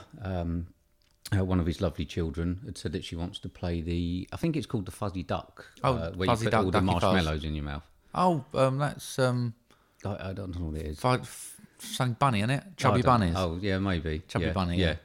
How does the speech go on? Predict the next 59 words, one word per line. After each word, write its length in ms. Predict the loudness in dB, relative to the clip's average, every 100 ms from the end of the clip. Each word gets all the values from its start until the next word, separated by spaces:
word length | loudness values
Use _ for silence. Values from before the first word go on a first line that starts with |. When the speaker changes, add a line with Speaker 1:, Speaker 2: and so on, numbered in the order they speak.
| -12
Speaker 1:
So, 320 | -2 2 2
and, 200 | 2 -2 -2 -20 -10 2
and 120 | 6
I 200 | 6 6
am 400 | 4 2 -2 -8 -20 -8
actually, 440 | -6 -4 -2 0 0
even 420 | -2 -4 -2 -2
though 160 | -2
I 40 | -2
have 100 | -6
s-, 200 | -8 -14 -8
quite 180 | -8 -6
a 20 |
small 260 | -4 -4
head, 380 | 0 -2 -2 -8 -12 -6
I 140 | -4 -2
am 140 | -2 -2
notoriously 800 | -2 0 0 -2 -4 -4 -4 -4
amazing 500 | 0 2 2 0 -4
at 100 | -4
that. 160 | -6 2
Speaker 2:
Didn't 180 | 2 4
you 140 | 2
win 100 | 2
it 160 | 0 0
at 100 | -2
our 140 | -2
Speaker 1:
Oh, 40 |
Speaker 2:
barbecue 440 | 0 0 0 0 2
Speaker 1:
I 40 |
won 80 | 2
Speaker 2:
once? 140 | 4 4
Speaker 1:
it 120 | 4 4
all 80 |
the 80 | 4
time. 440 | 4 -6 0 4 6
Speaker 2:
And 80 | 6
we 60 |
had 180 | 6 4
the, 140 | 2 0
the, 300 | 2 0 2
the 100 | 2
game 300 | 4 4 4
thing, 240 | 0 0
and 80 | 4
you 60 | 4
Speaker 1:
Yeah, 80 | 6
Speaker 2:
come 160 | 6
round 120 | 6
Speaker 1:
yeah. 40 | 4
Speaker 2:
and 80 | 2
you 80 |
poked. 220 | 4 6 4 2 -10
Speaker 1:
<laughs> 180 | 0
Yeah, 120 | 4 6
Speaker 2:
And 100 | 8 8
Speaker 1:
just 80 |
Speaker 2:
I 100 | 10
actually 680 | 10 8 6 4 4 4 2